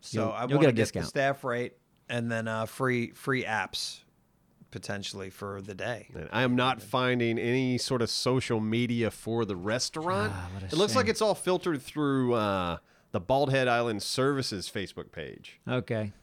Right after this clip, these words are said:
Speaker 1: All right, so then we can, uh, get everyone to go to that <laughs>
Speaker 3: <laughs>
Speaker 1: Bald Head Island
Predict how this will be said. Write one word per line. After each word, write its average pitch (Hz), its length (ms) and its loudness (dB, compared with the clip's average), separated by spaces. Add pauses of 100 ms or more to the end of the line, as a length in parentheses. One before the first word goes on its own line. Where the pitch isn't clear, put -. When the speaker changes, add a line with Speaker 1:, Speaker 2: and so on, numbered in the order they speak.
(220)
Speaker 1:
All 240 80 2
right, 226 180 6
so 233 160 4
then 233 160 4
we 233 140 0
can, 226 240 -2
uh, 208 100 0
get 190 220 4
everyone 208 420 4
to 196 80 0
go 185 180 2
to 175 80 2
that 196 1000 6
<laughs> - 0 -
Speaker 3:
<laughs> - 0 -
Speaker 1:
Bald 208 340 6
Head 220 260 4
Island 190 520 4